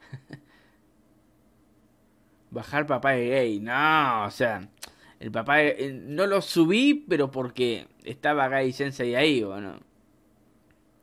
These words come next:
¿Y este no era Sai? ¿No lo había puesto a Sai ya? ¿Quién es este?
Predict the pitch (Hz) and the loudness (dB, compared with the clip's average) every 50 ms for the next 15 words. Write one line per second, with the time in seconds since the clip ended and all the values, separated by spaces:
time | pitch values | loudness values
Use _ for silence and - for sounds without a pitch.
0 | _ _ _ _ _ _ _ _ _ - 147 226 - - 196 151 147 151 143 135 | _ _ _ _ _ _ _ _ _ -6 -6 -4 -2 -2 0 0 2 2 2 2
1 | 120 - - 156 165 208 247 226 175 139 - _ _ _ _ _ _ _ _ _ | 0 0 0 0 0 2 0 0 -4 -8 -12 _ _ _ _ _ _ _ _ _
2 | _ _ _ _ - 208 254 233 160 143 139 135 131 135 202 226 - - 143 - | _ _ _ _ -14 -12 -8 -6 -4 -4 -4 -4 -4 -6 -8 -10 -10 -12 -14 -12
3 | - 175 208 170 - 185 220 240 - _ _ _ _ _ _ _ _ _ _ _ | -12 -12 -12 -12 -12 -14 -16 -16 -18 _ _ _ _ _ _ _ _ _ _ _
4 | 196 180 139 120 - 113 104 - - 107 | -10 -8 -8 -8 -8 -10 -12 -12 -14 -16